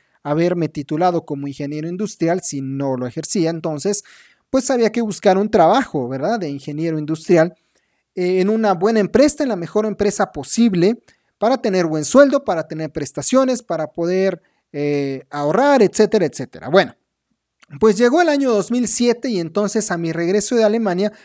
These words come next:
pues empecé. La verdad es que los primeros días, las primeras semanas, un poco tranquilo, eh, un poco relajado, eh,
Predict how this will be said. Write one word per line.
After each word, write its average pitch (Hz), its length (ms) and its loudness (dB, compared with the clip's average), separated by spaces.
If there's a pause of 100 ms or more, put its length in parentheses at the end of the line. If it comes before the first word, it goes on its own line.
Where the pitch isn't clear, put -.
(140)
pues 285 220 0
empecé. 302 500 -2 (220)
La 285 180 2
verdad 359 220 4
es 392 120 0
que 330 160 2
los 180 220 2
primeros 220 500 2
días, 226 220 2
las 202 140 -4
primeras 208 400 -2
semanas, 202 480 -2
un 208 160 -6
poco 214 320 0
tranquilo, 165 640 -2 (440)
eh, 151 200 -4
un 190 160 -2
poco 202 260 0
relajado, 185 920 0
eh, 139 140 -14